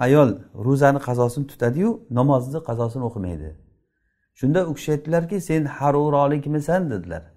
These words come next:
Harura Kufadagi bir qishloq. O'sha yerdan xavorijlar chiqqan. Ya'ni xavorijlar chiqqan. "Sen ham o'shalardanmisan?" deb so'radilar.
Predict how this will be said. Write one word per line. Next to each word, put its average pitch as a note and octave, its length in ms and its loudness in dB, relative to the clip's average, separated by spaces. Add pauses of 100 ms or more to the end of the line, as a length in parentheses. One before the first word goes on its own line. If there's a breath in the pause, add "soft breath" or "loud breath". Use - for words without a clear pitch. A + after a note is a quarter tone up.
(120)
Harura D#3 460 4
Kufadagi D3 800 0
bir - 160 -6
qishloq. - 280 -10 (800)
O'sha C3 180 0
yerdan D3+ 240 0
xavorijlar C#3 520 4
chiqqan. - 260 -14 (880)
Ya'ni C3+ 260 4
xavorijlar C3 520 4
chiqqan. G#2 260 -6
"Sen D#3 260 0
ham D3+ 220 2
o'shalardanmisan?" D#3+ 840 2
deb D#3+ 100 -4
so'radilar. E2+ 480 0